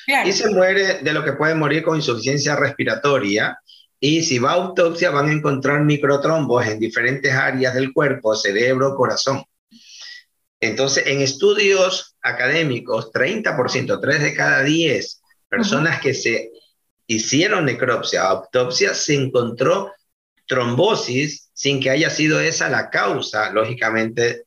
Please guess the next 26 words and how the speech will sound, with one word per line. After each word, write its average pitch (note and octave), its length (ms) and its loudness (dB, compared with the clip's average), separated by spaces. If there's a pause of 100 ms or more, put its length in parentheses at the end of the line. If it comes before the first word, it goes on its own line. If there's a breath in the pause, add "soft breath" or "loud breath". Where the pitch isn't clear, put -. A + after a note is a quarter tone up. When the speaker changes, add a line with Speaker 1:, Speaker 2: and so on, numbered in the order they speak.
(140)
Speaker 2:
de, G2+ 320 0
Speaker 1:
Ok. E3+ 60 -4
Speaker 2:
de G2+ 100 2
la G2+ 120 2
muerte. C#3+ 580 0
Si - 340 -6
Speaker 1:
Ok. C#3+ 60 2
Speaker 2:
yo F#3+ 160 2
tengo G#3+ 200 2
un G#3 80 0
paciente F3 640 0
con C3 160 2
un D#3 80 4
infarto C#3+ 1000 0 (260 loud breath)
de A#2 100 0
miocardio, C#3 560 0
yo B2 160 2
voy B2+ 160 4
a C3 140 2
tener B2 340 2
lo B2+ 160 2
que - 80 -8
se A2 100 -2
llama A#2 160 0
necrosis A2 800 -2
de F#2 360 0